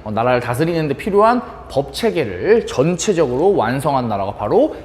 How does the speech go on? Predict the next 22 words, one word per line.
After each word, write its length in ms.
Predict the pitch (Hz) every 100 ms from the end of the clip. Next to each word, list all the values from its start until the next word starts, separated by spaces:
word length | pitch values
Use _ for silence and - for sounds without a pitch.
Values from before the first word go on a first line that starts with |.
| - -
당나라고, 840 | 135 170 220 196 123 113 262 - -
이 160 | 120 113
율령 420 | 139 202 226 214
체제는 520 | 208 143 135 208 320 - - -
우리나라, 720 | 123 147 147 147 160 - -
일본 680 | - 143 160 151 170 180 175 107
이런 400 | 101 98 220 277
동아시아 420 | 123 120 117 123
국가들한테 580 | 98 87 120 104 101 143
많은 340 | 98 117 139
영향을 340 | 110 107 110 104
주어서 680 | - 131 156 90 135 254 - - -
동양 420 | 123 139 185 208 - -
옛날의 640 | 110 143 226 262 262 247 247
법 220 | 113 -
체계에 680 | - 135 117 131 226 262 -
근간을 460 | - 143 139 156 190
세웠다라고 720 | 135 98 107 104 - 92 95
하는 140 | 98 92
부분들을 320 | 92 98 104
체크를 320 | 117 - 95
해주면 320 | 82 135 196